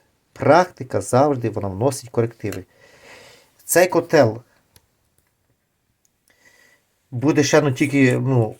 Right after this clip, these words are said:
е, перша модель його робитися, але аналогічний, ну, він дуже схожий на наші котли Борца. І є подібні, нас вже робили аналогічні нас, е, перші там декілька котлів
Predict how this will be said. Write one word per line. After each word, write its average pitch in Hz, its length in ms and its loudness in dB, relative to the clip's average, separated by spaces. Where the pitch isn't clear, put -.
е, 110 220 4
перша 131 380 2
модель 117 220 4
його 160 180 0
робитися, 185 560 -2
але 120 420 4
аналогічний, 131 680 2
ну, 208 160 0
він 165 260 0
дуже 262 220 4
схожий 120 340 2
на 123 100 2
наші 127 240 -2
котли 131 340 -2
Борца. 139 500 0
І 127 180 -2
є 165 140 6
подібні, 147 480 2
нас 135 160 4
вже 127 140 4
робили 131 400 4
аналогічні 185 640 2
нас, 185 340 -2
е, 120 320 0
перші 165 320 2
там 165 180 0
декілька 156 380 -2
котлів 156 500 -2